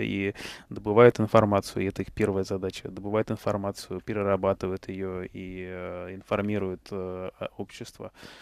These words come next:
э, информируют своих читателей. И, ну, я не думаю, что Facebook заменит, э, профессиональных поставщиков информации. Как плат-, как платформа он, конечно, очень удобный.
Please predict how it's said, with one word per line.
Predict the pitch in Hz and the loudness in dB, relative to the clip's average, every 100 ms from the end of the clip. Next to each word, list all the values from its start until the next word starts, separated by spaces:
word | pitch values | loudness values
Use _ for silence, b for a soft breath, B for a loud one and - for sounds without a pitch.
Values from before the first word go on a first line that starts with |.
| b b | b b
э, | - - - 110 | -12 -10 -10 -10
информируют | 117 113 110 107 - | -2 0 0 -2 -4
своих | 107 107 | -6 -6
читателей. | - - 104 - - - B B B | -4 2 2 0 -8 -10 B B B
И, | - 107 107 110 110 107 - _ - - - _ - - _ - - - - | -10 -4 0 2 4 2 -2 _ -20 -20 -20 _ -20 -20 _ -18 -16 -12 0
ну, | 123 113 - - | 2 2 -6 -4
я | 113 120 | 2 4
не | 117 | 6
думаю, | 123 117 | 4 2
что | 104 | -2
Facebook | - 104 98 101 | -6 -6 -4 -6
заменит, | - 98 107 101 92 - | -6 -4 -4 -6 -8 -14
э, | 95 92 90 92 92 90 | -16 -12 -10 -10 -10 -12
профессиональных | - - - 98 98 92 | -14 -14 -12 -10 -10 -12
поставщиков | - - - - - | -18 -20 -20 -20 -20
информации. | - 101 95 | -12 -10 4
Как | 160 151 | 4 10
плат-, | 160 - | 10 12
как | - 156 | 10 12
платформа | - 151 - 170 120 | 12 12 12 10 8
он, | 107 | 6
конечно, | - 104 - 101 | 2 0 -2 -6
очень | - 101 | -6 -4
удобный. | 95 117 104 | -2 0 0